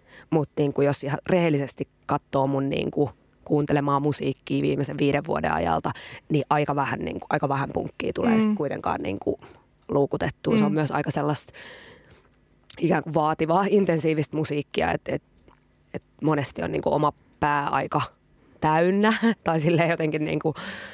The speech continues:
Speaker 1: kierroksilla, niin sitten ehkä niinku jossain hetkessä on mukavampi kuunnella sellaista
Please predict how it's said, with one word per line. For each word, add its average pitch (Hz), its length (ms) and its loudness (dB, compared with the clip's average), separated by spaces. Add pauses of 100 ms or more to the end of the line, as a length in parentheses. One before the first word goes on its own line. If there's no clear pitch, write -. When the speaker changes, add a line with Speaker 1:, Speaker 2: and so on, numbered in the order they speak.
(320)
Speaker 1:
kierroksilla, 160 680 0
niin 151 120 0
sitten - 460 -4 (340)
ehkä - 280 -4
niinku - 360 -2 (320)
jossain 151 340 -4
hetkessä - 300 -10
on - 60 -6
mukavampi - 360 -4
kuunnella - 340 -2 (680)
sellaista - 500 -6